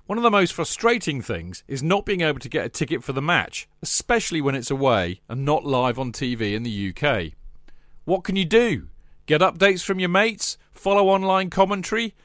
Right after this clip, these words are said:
Listen to the radio? Let's face it, it's not the same as actually watching the match live, is it?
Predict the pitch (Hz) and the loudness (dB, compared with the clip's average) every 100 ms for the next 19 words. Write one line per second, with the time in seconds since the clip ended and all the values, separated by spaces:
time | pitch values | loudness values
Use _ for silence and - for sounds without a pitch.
0 | _ 147 180 196 190 190 185 202 208 208 | _ -6 -4 -4 -4 -2 4 4 4 2
1 | 220 226 208 _ _ _ _ 135 151 - | 2 2 -4 _ _ _ _ 0 0 2
2 | 160 147 - 101 - _ - 147 - 190 | 2 2 0 -6 -8 _ -10 -8 2 2
3 | 220 202 - 170 165 147 143 - 143 127 | 2 0 2 2 2 2 2 0 -6 0
4 | 135 120 147 139 117 107 - 151 170 107 | 0 0 -4 -2 -2 -4 0 0 2 0
5 | 82 151 127 82 | -2 -4 -4 -8